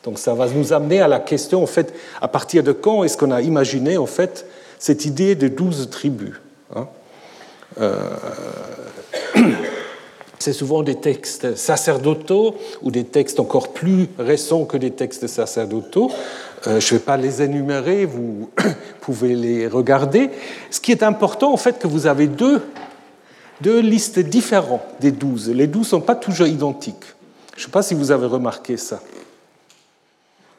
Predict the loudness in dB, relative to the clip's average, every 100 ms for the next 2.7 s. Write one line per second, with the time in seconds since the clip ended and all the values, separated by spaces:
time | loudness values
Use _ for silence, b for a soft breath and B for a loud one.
0 | _ -20 _ -20 -4 0 2 4 4 4
1 | 2 2 0 0 2 4 4 4 4 4
2 | 2 2 -2 0 2 2